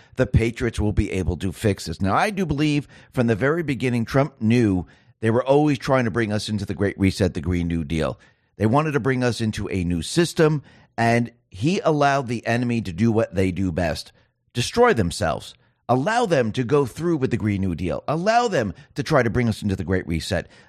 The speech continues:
Allow them to do all these things. But instead of allowing them to do this with war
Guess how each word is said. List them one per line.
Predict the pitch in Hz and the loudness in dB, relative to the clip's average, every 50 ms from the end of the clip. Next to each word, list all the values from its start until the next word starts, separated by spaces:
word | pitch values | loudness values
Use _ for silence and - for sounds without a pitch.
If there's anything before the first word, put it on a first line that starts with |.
| _ _ _ - | _ _ _ -2
Allow | 143 147 160 208 233 240 247 | -2 -2 0 2 2 2 2
them | 196 190 160 151 | 2 0 0 0
to | 123 147 135 | -2 -2 2
do | 147 160 160 | 2 4 6
all | 160 147 135 | 6 4 4
these | 117 117 104 - | 2 0 -2 -2
things. | - 98 76 57 55 - - _ _ _ _ _ _ _ | -4 -4 -4 -4 -8 -14 -18 _ _ _ _ _ _ _
But | - 147 - - | 0 0 0 0
instead | 147 139 - - 214 208 208 | -4 -6 -2 0 0 2 2
of | 202 185 160 139 - - _ | 2 0 -2 -4 -10 -6 _
allowing | 120 117 113 139 156 175 185 190 175 165 | -2 -2 0 0 0 0 0 -2 -2 -2
them | 156 143 131 135 131 - _ | -2 -2 -2 -4 -6 -8 _
to | - 117 107 | -8 -8 -6
do | 92 135 156 156 | -4 -2 -2 0
this | 135 135 127 117 107 - - - _ _ _ _ | 2 2 0 0 0 -4 -10 -14 _ _ _ _
with | - 101 98 - - | -4 -4 -4 -4 -4
war | - - 143 180 220 202 110 117 139 156 - | -4 0 4 4 6 6 4 4 2 0 -2